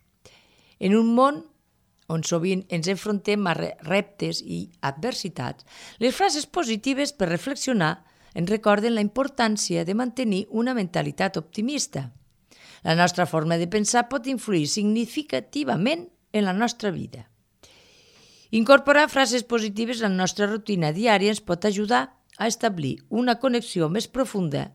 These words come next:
amb els, amb nosaltres mateixos. La reflexió sobre aquests,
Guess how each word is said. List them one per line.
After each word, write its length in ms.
amb 200
els, 120
amb 200
nosaltres 480
mateixos. 720
La 160
reflexió 560
sobre 320
aquests, 460